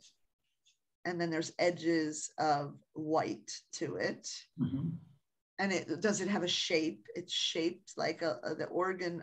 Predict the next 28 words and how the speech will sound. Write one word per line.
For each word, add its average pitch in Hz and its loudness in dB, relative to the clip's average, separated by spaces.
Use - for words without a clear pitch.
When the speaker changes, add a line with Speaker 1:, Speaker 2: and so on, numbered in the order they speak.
Speaker 1:
a 175 2
liver, 180 0
the, - -4
the 156 -2
actual 175 0
organ. 160 0
Um, 151 -4
I 202 6
don't 226 8
know 214 10
what 233 8
the 226 6
liver 220 6
feels 226 2
like, 254 2
but 196 2
the 202 4
consistency 240 2
of 247 6
it, 320 0
when 208 0
I 190 0
pay 196 0
attention, 208 0
Speaker 2:
Mm-hmm. - 4
Speaker 1:
it's, - 0
like, 196 4
uh, 180 4